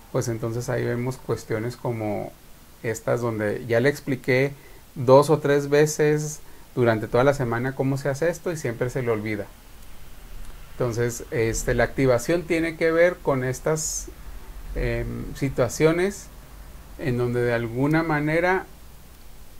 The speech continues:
eh, se tiene que escoger qué es lo más importante en ese momento. También vemos que la activación es sumamente importante en estos momentos en donde tenemos que,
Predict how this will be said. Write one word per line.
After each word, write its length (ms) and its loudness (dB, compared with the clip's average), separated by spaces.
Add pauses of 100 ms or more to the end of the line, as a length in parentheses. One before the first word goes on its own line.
(100)
eh, 240 -2
se 140 -4
tiene 260 2
que 80 0
escoger 460 0
qué 100 2
es 60 2
lo 100 0
más 300 -2
importante 560 -2
en 80 0
ese 160 -4
momento. 480 -4 (840)
También 380 8
vemos 320 4
que 100 4
la 120 4
activación 880 0 (160)
es 160 0
sumamente 560 0
importante 960 0
en 80 -2
estos 280 -4
momentos 600 -2
en 100 -2
donde 240 -4
tenemos 600 -6
que, 380 -2